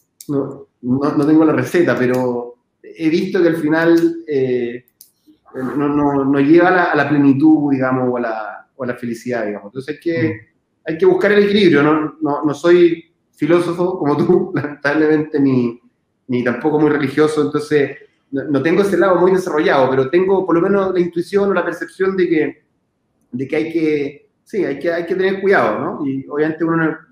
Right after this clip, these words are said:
Speaker 1: en los años se va perdiendo y yo creo que con los años tú miras a los viejos, al final es parte de, cuando uno es joven también se estresa más, se angustia más, o sea, esta
Speaker 2: <laughs>
Speaker 1: cosa es más difícil de manejar.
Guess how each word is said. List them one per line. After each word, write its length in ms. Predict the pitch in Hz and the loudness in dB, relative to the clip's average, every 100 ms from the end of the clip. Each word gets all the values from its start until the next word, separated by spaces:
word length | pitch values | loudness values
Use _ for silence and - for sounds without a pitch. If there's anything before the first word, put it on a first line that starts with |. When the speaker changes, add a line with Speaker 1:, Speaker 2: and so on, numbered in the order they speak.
| _ _ - | _ _ -10
Speaker 1:
en 140 | 135 | -4
los 120 | 135 | 0
años 180 | 147 165 | 0 0
se 80 | - | 0
va 100 | 143 | 0
perdiendo 520 | 147 131 135 147 147 147 | 0 0 -2 0 0 0
y 200 | 123 120 | -2 -6
yo 80 | _ _ _ | _ _ _
creo 140 | 175 247 | -4 -2
que 60 | |
con 80 | 247 | 0
los 120 | 208 | 2
años 460 | 170 190 208 196 185 | 2 2 2 0 -2
tú 100 | 196 | -4
miras 220 | 175 180 | -4 -2
a 60 | 185 | -4
los 80 | 135 | -4
viejos, 200 | 143 143 | -6 -6
al 80 | 123 | -10
final 400 | - 127 143 139 _ _ _ | -6 -4 -4 -6 _ _ _
es 260 | - - 147 | -20 -16 -6
parte 240 | 165 165 180 | -6 -2 -2
de, 360 | 170 160 - | -2 -4 -12
cuando 180 | - 143 | -2 2
uno 80 | 196 | 2
es 60 | 208 | 2
joven 380 | 202 208 208 208 | 2 4 2 -2
también 340 | 160 160 185 185 | 0 2 2 -2
se 140 | - | -8
estresa 320 | 139 170 175 | -12 -10 -4
más, 280 | 165 175 170 | -2 0 0
se 60 | 156 | -4
angustia 300 | 151 160 151 | -8 -8 -6
más, 380 | 156 156 160 160 - _ _ | -2 -2 0 -2 -8 _ _
o 40 | |
sea, 120 | - 156 | -4 -2
esta 120 | - | 0
Speaker 2:
<laughs> 20 | |
Speaker 1:
cosa 160 | 180 190 | 0 0
es 60 | |
más 240 | 175 - 202 | 0 -2 -4
difícil 260 | 202 208 | -2 0
de 60 | 202 | 2
manejar. 580 | 190 170 - 185 202 | 4 2 0 -2 -2